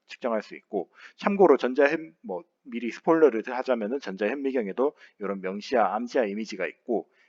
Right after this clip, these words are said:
어, 사용하는 이유도 다 똑같아요. 기-, 기계적인, 어, 뭐 기계적인 표면 결함은 아니겠죠. 여-, 그 전자 현미경 랩에 가면은 주로 이제 내부의 격자 결함 같은 거 볼 때, 네, 요런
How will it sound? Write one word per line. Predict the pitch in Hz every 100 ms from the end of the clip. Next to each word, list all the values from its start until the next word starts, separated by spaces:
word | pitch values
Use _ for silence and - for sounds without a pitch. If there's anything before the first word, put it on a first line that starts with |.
| _ -
어, | - -
사용하는 | - 160 156 147 135 101
이유도 | 107 110
다 | 95 85 -
똑같아요. | - 151 135 95 98
기-, | 101 95
기계적인, | - 110 120 110 101 - _ _
어, | 92 80 71 _ _ _ _
뭐 | - _
기계적인 | 147 170 151 120
표면 | 165 151
결함은 | 117 110 90
아니겠죠. | 82 87 87 117 104
여-, | 101 _
그 | - 90 -
전자 | 107 104
현미경 | 98 90 85
랩에 | 80 85
가면은 | 82 82 107 131 _ _
주로 | - 120 151 - _ _ 110
이제 | 98 92
내부의 | 92 95 104 92
격자 | 107 - 131
결함 | 110 101
같은 | 92 - 101
거 | 90
볼 | 123 131
때, | 131 131 147 147 _ 101
네, | 87 82
요런 | 90 101 104 95